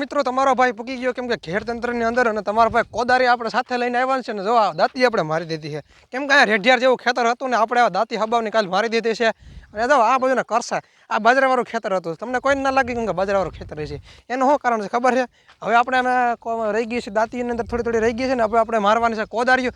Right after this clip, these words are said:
કોદારીને આ કેમ કે પાડી નાખવાની થાય છે. જો અમે નીતિનભાઈ તો હઠાઠી કોદારીઓ હાથમાં લઈને આવી ગયા અને જો અત્યારે ભાદરા એટલા પાણીના ભરાઈ ગયા ને ભાઈ એટલે જોબ રીતના છે. તમારા ભાઈને આગળ હારી પણ એમાં બહાર શૂટીને પાડી દેવાની છે. કેટલી કેટલી પડવાની છે.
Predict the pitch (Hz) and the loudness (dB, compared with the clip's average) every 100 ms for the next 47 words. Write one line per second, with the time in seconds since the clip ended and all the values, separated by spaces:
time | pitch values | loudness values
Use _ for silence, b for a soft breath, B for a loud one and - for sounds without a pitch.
0 | - 214 233 240 240 226 226 226 214 226 | -6 -2 0 2 2 0 -2 -4 -4 0
1 | 254 220 208 226 170 156 202 180 180 202 | 0 2 -2 -2 -6 -4 -6 -4 -4 -4
2 | 196 208 208 208 180 214 220 220 214 B | -6 -6 -6 -6 -6 -2 0 0 -4 B
3 | B B 214 214 220 208 220 233 208 240 | B B -4 0 2 2 2 0 0 2
4 | 226 254 240 254 233 220 202 170 - 175 | 2 0 2 2 2 0 0 0 -4 -10
5 | 156 185 247 269 254 247 254 262 247 208 | -2 0 4 2 4 0 0 2 2 4
6 | 269 247 269 226 202 202 175 170 226 226 | 2 2 0 2 0 0 -2 2 0 0
7 | 233 240 226 254 185 247 233 240 240 240 | -4 -2 0 0 2 4 4 2 2 0
8 | 185 214 226 233 233 214 175 226 233 220 | 0 0 -2 -6 -6 -6 -2 -2 -2 -6
9 | 233 220 185 240 233 262 262 262 285 277 | -8 -8 -2 0 2 0 0 -2 -2 -4
10 | - 254 247 254 240 254 254 254 254 | -4 -6 -4 -4 -4 -4 -2 0 0